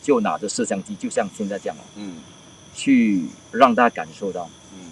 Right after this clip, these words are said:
Speaker 1: 感受一下哦。可是我朋友就跟我，我朋友其实当我们要搭出去那个停车场的时候，他不敢搭出去，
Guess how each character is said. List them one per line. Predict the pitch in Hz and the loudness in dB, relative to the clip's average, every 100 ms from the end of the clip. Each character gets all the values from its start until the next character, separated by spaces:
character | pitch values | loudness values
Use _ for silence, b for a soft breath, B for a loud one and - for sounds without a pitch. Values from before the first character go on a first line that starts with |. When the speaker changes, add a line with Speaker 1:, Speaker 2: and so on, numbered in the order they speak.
| - | -6
Speaker 1:
感 | 95 | -6
受 | 90 113 | -4 -4
一 | 107 | -4
下 | 95 | -2
哦。 | 87 80 | -4 -6
可 | - | 0
是 | |
我 | 170 | 0
朋 | - | 2
友 | 269 | -2
就 | 226 | -2
跟 | - | 0
我， | 247 | 0
我 | 226 | 0
朋 | 208 - | -2 0
友 | - - | 2 0
其 | - 131 | -4 -4
实 | 127 262 | -4 2
当 | 143 143 | 2 4
我 | 107 | 0
们 | 107 | 0
要 | 123 | 0
搭 | - 127 | 2 0
出 | 135 123 | 0 -6
去 | 131 | -4
那 | 127 | -4
个 | |
停 | 120 107 | -6 -8
车 | 123 | -10
场 | 113 90 | -8 -8
的 | |
时 | |
候， | 107 | -4
他 | 120 | -4
不 | 135 | -4
敢 | - - | -10 -8
搭 | 87 | -10
出 | 92 | -10
去， | 90 | -18